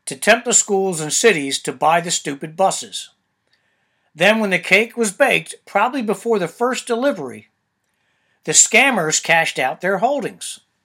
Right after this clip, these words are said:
They all knew this was a very bad idea. None of the promise of these vehicles ever came about for the purchaser.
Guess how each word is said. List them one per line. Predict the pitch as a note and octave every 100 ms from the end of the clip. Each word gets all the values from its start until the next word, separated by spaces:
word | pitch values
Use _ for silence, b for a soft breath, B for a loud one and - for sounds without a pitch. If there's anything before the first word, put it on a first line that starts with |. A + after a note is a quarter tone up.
| _ _
They | C#3+ G3+ C4
all | B3+
knew | A3 G#3+ B3+
this | G#3+ F3
was | E3 D3+
a |
very | C#3 F3+ F#3
bad | D3+ E3+ F3
idea. | E3+ D3 E3+ F3 - _ _ _ _ _ _
None | D#3 A3+
of | C#4 G#3+
the |
promise | F3 - G#3+ G#3 D3+
of | D3
these | C3+ D3+
vehicles | C3 G3 A#3 E3 G#2+ G#2+ - b b b -
ever | G3+ G3+
came | - F3+
about | E3 D3 F3 E3+
for | -
the | B2+
purchaser. | - F3 E3 C3 G#2